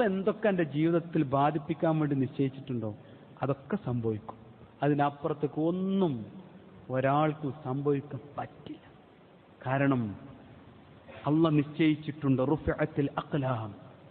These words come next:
വിധിയുടെ പേനകൾ അള്ളാഹു ഉയർത്തിയിട്ടുണ്ട്. വജഫത്തി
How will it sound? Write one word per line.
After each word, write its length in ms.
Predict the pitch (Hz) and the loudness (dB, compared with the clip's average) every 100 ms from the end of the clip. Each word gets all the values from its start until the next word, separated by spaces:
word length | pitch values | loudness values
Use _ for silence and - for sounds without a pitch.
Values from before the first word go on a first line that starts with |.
| - - - | -20 -20 -8
വിധിയുടെ 500 | 117 147 131 143 139 - | -2 0 2 2 2 2
പേനകൾ 400 | 151 160 147 147 - | 2 4 4 0 0
അള്ളാഹു 360 | 151 156 151 151 | 0 2 2 0
ഉയർത്തിയിട്ടുണ്ട്. 840 | 151 165 180 175 165 160 147 135 123 104 - - | 2 2 2 0 -4 -2 -2 0 -2 -6 -14 -10
വജഫത്തി 680 | 127 120 131 - - 127 - | -6 -6 -6 -10 -10 -10 -10